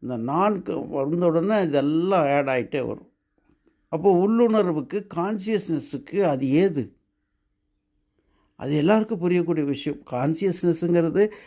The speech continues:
அந்த உணர்வு, எல்லாத்தையும் உணர்வதற்கு ஒரு உணர்வு வேணும் இல்லையா? அந்த உணர்வு, அதுக்கு ஏது? அங்கிருந்து எப்படி நான் உற்பத்தி ஆகும்?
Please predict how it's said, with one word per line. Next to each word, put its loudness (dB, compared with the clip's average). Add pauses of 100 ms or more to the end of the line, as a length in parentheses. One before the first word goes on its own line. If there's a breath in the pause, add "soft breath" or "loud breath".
(180 loud breath)
அந்த -2
உணர்வு, 2 (760)
எல்லாத்தையும் 0
உணர்வதற்கு 0
ஒரு 4
உணர்வு 4
வேணும் -4
இல்லையா? -4
அந்த -2
உணர்வு, -2 (760 soft breath)
அதுக்கு 2
ஏது? 2
அங்கிருந்து -2
எப்படி -2
நான் 0
உற்பத்தி -8
ஆகும்? -8